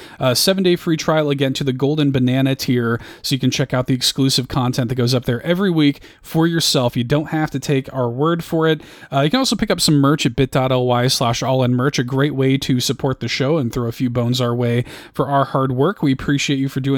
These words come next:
that. And if you don't have any bones to throw our way, that's okay too. Dropping some words on your podcatcher of choice, leaving us a five-star review, uh, is a great,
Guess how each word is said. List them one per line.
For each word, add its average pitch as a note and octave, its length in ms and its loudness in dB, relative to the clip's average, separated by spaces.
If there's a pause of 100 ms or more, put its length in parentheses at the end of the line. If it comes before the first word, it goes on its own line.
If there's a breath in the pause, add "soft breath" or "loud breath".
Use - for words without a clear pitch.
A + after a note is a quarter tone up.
that. A3 340 2
And G#3 220 2
if A3 100 -2
you G3 60 0
don't G3+ 140 0
have G#3 140 2
any G3+ 100 4
bones F3+ 260 4
to - 60 -2
throw F3 100 2
our E3 80 4
way, D#3+ 280 4 (280 loud breath)
that's D3 260 2
okay D#3+ 340 2
too. B2+ 320 2
Dropping E3+ 380 0
some D3+ 240 0
words C3 480 2 (240 loud breath)
on B2 220 2
your D#3+ 260 2
podcatcher A#2 640 -2
of G#2+ 60 -4
choice, A2 340 -2
leaving F#3+ 260 2
us E3+ 120 0
a C3+ 80 2
five-star A#2+ 540 0
review, A2+ 340 2 (420 loud breath)
uh, B2 180 2
is C#3 120 2
a C#3+ 80 4
great, C#3+ 540 0